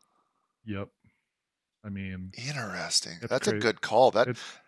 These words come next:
Speaker 2: that might, that's information I think folks should have to pay out for on Patreon. My gosh.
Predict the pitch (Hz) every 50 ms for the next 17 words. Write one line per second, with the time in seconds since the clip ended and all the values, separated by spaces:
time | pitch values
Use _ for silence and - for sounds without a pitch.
0 | _ _ _ _ - 123 156 196 196 156 123 - - 156 180 - - 180 - -
1 | 135 135 - - 110 110 110 98 - - 101 95 - - 92 - - - 113 101
2 | - - - 104 104 92 - - - - - 123 107 101 95 95 - - - 104
3 | 101 98 95 98 - - 110 101 - - - - 85 - 87 87 87 90 92 110
4 | 117 - - 104 107 101 - - -